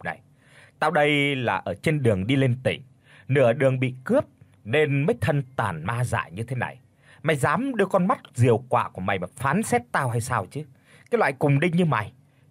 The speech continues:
chỉ cần ném ra ba đồng bạc là đầu lìa khỏi cổ ngay.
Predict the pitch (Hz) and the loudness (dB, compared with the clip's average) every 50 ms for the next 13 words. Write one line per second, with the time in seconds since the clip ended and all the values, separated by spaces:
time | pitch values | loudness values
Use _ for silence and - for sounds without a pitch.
0 | - - 147 135 120 113 107 - - 131 117 110 110 117 127 139 185 233 196 175 | -6 -2 -2 0 0 -2 -4 -2 -2 -2 0 2 2 2 2 0 0 0 0 -2
1 | 156 165 170 151 139 123 120 113 - 78 - 87 82 - _ _ _ _ _ _ | 0 0 -2 -2 -2 0 -2 -2 -2 -4 -6 -6 -6 -6 _ _ _ _ _ _
2 | - 127 147 170 147 139 131 131 135 139 131 120 - - 113 90 78 - - 117 | -6 -4 0 2 4 4 6 6 6 4 4 2 2 0 -2 -2 -2 -2 -4 -4
3 | 104 - - - 101 151 175 | -4 -4 -6 -10 -8 -8 -10